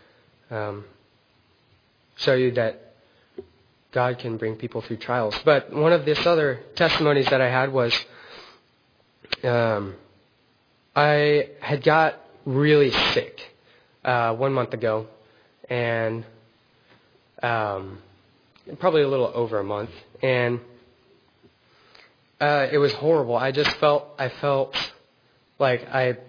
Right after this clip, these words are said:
I barely could move. I felt just miserable and just drawn down, and if I moved, I felt like I was going to, uh, throw up. And, um, I remember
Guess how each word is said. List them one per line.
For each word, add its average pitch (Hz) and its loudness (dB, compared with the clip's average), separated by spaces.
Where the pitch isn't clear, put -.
I 143 0
barely 151 4
could 143 0
move. 139 6
I 123 2
felt - -2
just 139 0
miserable 120 0
and 113 -4
just 135 -2
drawn 127 2
down, 120 0
and 117 0
if 117 -4
I 120 -2
moved, 123 0
I 113 -2
felt 117 -2
like 113 -4
I 113 -2
was 113 -6
going 113 -6
to, 110 -10
uh, 104 -6
throw 107 0
up. 113 -2
And, 113 0
um, 101 -4
I 139 2
remember 143 4